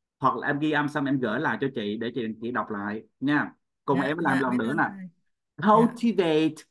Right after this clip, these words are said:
Speaker 1: happiness.
Speaker 2: Cultivate happiness.
Speaker 1: Master life
Speaker 2: Master life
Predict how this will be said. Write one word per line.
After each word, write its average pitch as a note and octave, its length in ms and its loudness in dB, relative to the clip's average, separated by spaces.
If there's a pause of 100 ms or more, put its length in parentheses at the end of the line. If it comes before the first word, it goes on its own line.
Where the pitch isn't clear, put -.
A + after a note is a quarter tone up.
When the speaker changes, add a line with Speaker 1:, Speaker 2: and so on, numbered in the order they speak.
Speaker 1:
happiness. D3 840 0 (920)
Speaker 2:
Cultivate C4+ 760 -2 (120)
happiness. A3+ 920 0 (500)
Speaker 1:
Master F3 540 2
life D3+ 760 0 (560)
Speaker 2:
Master C4+ 500 0
life C#4 600 2